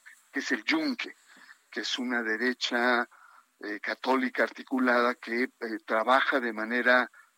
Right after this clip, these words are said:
eh, secreta o tiene todo, eh, es muy, es, es una organización que nace muy conspirativa y que así ha actuado y que ahí está. Y hay grandes capitales,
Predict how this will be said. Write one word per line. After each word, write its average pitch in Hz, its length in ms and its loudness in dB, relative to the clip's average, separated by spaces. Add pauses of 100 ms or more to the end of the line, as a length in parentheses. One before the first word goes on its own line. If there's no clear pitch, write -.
(220)
eh, - 120 -12
secreta 139 800 4
o 120 120 2
tiene 120 460 -6
todo, 135 680 0
eh, - 300 -6
es 143 160 -6
muy, 170 260 -2
es, 339 220 0
es - 200 -4
una 180 100 -2
organización 147 680 0 (400)
que 135 160 -2
nace 175 640 2 (420)
muy 131 340 -2
conspirativa 139 1080 0
y - 80 -18
que - 140 -6
así - 280 0
ha 165 40 6
actuado 151 440 2
y 139 80 0
que - 140 -2
ahí 139 220 0
está. 135 460 0 (520)
Y 123 120 -4
hay 131 180 2
grandes 131 420 4
capitales, 135 800 0